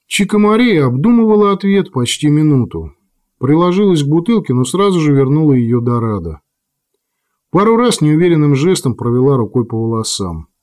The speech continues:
Покрутила головой. Наконец сказала: «Я думаю, ты сильный человек, Вим. Не без слабостей, но сильный.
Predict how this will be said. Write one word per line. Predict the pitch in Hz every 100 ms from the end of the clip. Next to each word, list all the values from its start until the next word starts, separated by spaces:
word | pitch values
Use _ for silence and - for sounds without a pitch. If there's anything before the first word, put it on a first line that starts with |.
| _ _ _ _ _ _ _ -
Покрутила | 123 170 202 277 240
головой. | 135 131 123 110 98 85 78 _ _ _ _ _ _ _ _ _ _ -
Наконец | 110 156 196 208
сказала: | - - 127 110 101 80 67 69 _ _ _ _ _ _ _ _ _ _ _ _ _ -
«Я | 151 240
думаю, | 226 226 220 208 196
ты | 180 202
сильный | - 226 202 123
человек, | - 135 170 160 -
Вим. | 156 156 80 _ _ _ _ _ _
Не | 101 156
без | 196 240
слабостей, | - - 277 254 139 - - 101
но | 151
сильный. | 151 202 214 131 82 71